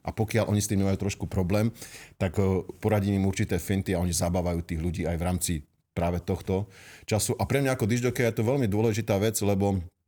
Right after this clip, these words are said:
ten večer sa láme vlastne na dve polky. Je tá, tá oficiálna časť, svadobný, rodičovský tanec, e, e, prvé tanečné kolo, krajanie torty a tieto bežné veci, Peťo, ty to sám poznáš,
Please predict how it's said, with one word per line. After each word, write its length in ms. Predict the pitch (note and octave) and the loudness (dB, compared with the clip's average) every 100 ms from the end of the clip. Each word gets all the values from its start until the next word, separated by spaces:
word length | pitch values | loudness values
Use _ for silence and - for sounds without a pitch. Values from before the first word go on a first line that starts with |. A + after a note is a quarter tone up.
| _ _ _ - | _ _ _ -10
ten 160 | - G#2+ | 0 2
večer 240 | A#2 C#3 A#2 | 2 2 2
sa 160 | - | 2
láme 240 | G2+ G#2+ G#2 | 2 2 2
vlastne 320 | F2+ - E2+ | 0 0 -2
na 80 | E2 | -2
dve 160 | E2+ | -4
polky. 400 | D#2+ D#2 - - - - - - - - _ - | -4 -6 -8 -16 -16 -20 -20 -18 -20 -20 _ -2
Je 160 | G2+ | 0
tá, 160 | A#2+ A#2+ | 2 2
tá 160 | G#2+ | 2
oficiálna 800 | - G#2+ B2+ - C3 A#2+ A#2 A2+ | 0 0 0 2 2 2 2 2
časť, 480 | A2 A2 G#2+ - G2+ | 2 2 2 0 0
svadobný, 560 | F2 - A2+ A2+ G#2 G2+ | 0 2 2 2 2 2
rodičovský 560 | A2 G#2+ G2 G#2+ - | 2 0 0 0 0
tanec, 560 | G#2 G#2 F#2+ F#2 F#2 F2+ - | -2 0 2 2 0 0 0
e, 20 | |
e, 60 | F2+ F2+ E2+ E2+ - - - - F2 F2 E2+ | 2 2 0 -2 -12 -20 -20 -6 -2 0 0
prvé 320 | - C3+ B2+ | 0 0 2
tanečné 480 | A#2 G#2+ G#2 G#2+ G2 | 2 0 0 -2 -2
kolo, 480 | - G2+ G2 F#2+ F2 | 0 2 2 2 2
krajanie 480 | A#2 A#2 B2 A2 G#2+ | 2 2 2 0 0
torty 320 | G#2+ F#2+ G#2 | 0 -2 -2
a 80 | F#2+ | -2
tieto 240 | B2 G#2+ | 0 0
bežné 320 | A2 G2 F2+ | 2 2 2
veci, 160 | F#2 - | 0 0
Peťo, 240 | F2 F2 | -2 -2
ty 160 | D#2+ E2+ | -4 -4
to 80 | D2+ | -2
sám 240 | F2 F#2+ | -2 0
poznáš, 400 | G#2 A2 A2 A2 | 0 2 2 0